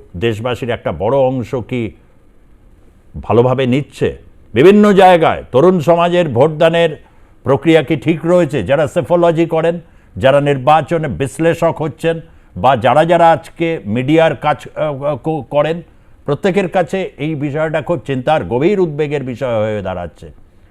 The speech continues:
যে ধর্ম তো মানুষের ব্যক্তিগত পালনের বিষয়,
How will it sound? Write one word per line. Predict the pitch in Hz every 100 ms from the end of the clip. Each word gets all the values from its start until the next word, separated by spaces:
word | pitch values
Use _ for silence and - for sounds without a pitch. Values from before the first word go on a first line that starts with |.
| -
যে | 127
ধর্ম | 131 98 139 190 208
তো | 196
মানুষের | 160 170 170 185
ব্যক্তিগত | 123 131 - 202 190 185 151 -
পালনের | 139 214 214 151
বিষয়, | 104 80 76